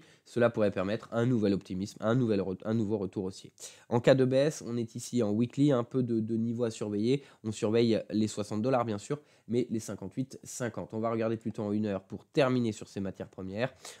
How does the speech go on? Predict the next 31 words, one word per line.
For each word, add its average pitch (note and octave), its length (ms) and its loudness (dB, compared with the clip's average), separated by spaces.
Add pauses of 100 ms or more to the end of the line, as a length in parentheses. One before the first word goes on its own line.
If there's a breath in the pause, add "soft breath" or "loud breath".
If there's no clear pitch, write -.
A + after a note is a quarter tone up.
En A2+ 140 4
une A2+ 120 4
heure, A#2 180 6
donc A#2+ 240 0
échec B2+ 360 2
sous - 120 -6
la A#2 120 4
moyenne G#2 180 0
mobile G2+ 240 0
cent G#2+ 140 -6
périodes, G2+ 260 -2
sous - 140 -2
la A2+ 80 4
moyenne G#2+ 180 0
mobile G2+ 240 -2
deux G2 140 -4
cents F#2+ 160 -8
périodes. G#2 420 -2 (320 loud breath)
Euh, G2 160 0
on B2 100 0
va B2 120 6
aller A#2+ 120 4
chercher A2 540 -2 (220)
les G#2+ 340 2
soixante-quatre A#2 720 -2
vingt-deux G2+ 460 2 (300 loud breath)
pour C#3+ 180 -4
tenter C#3+ 480 4
un G#2+ 340 -2
épaule, B2+ 560 2
tête, A2 320 -4